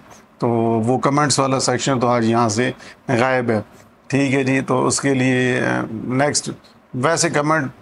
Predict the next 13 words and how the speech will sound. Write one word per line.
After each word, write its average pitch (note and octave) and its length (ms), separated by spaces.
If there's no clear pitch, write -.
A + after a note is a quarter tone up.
जो C#3+ 120
उन्होंने, D3 500
मैं, C3 680
जिन्होंने C3 380
message B2+ 360
किया D3+ 360
था A#2 260
community C3+ 540
tag A#2+ 360
के B2 120
post B2 460
के - 20
अंदर, A#2+ 260